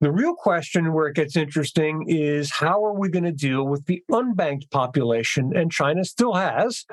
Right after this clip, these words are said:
despite tremendous advances from WeChat Pay and Alipay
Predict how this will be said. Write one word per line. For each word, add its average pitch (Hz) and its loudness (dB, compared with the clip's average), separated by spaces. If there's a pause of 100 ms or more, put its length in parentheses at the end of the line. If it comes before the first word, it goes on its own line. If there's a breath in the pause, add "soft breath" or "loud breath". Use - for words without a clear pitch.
(140 loud breath)
despite 175 0 (340 loud breath)
tremendous 190 0
advances 160 0
from 180 0
WeChat 147 0
Pay 139 0
and 139 -2
Alipay 139 -2